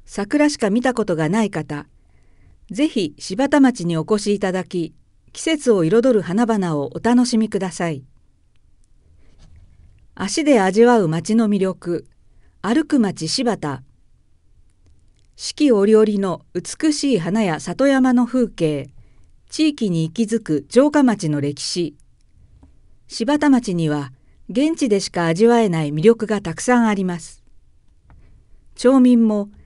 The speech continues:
日常的に散歩を楽しむ柴田町では、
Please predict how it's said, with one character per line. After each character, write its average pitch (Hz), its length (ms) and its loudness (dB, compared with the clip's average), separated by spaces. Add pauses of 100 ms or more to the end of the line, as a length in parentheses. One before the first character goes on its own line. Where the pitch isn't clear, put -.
(180)
日 294 260 0
常 311 200 2
的 294 220 0
に 277 120 4
散 269 240 2
歩 262 120 2
を 254 60 2
楽 247 260 2
し 240 140 -2
む 170 140 -2
柴 196 240 -2
田 233 100 0
町 185 240 -2
で 143 160 -2
は、 139 220 -12